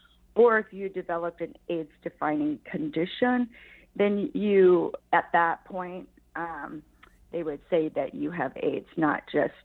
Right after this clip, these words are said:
you were infected with H I V. And I ended up getting an aids-defining condition. My T cells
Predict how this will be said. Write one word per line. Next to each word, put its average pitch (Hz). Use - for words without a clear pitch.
you 147
were -
infected -
with -
H -
I 143
V. 170
And 175
I 190
ended 196
up 170
getting 160
an 147
aids-defining -
condition. 202
My 180
T 180
cells 156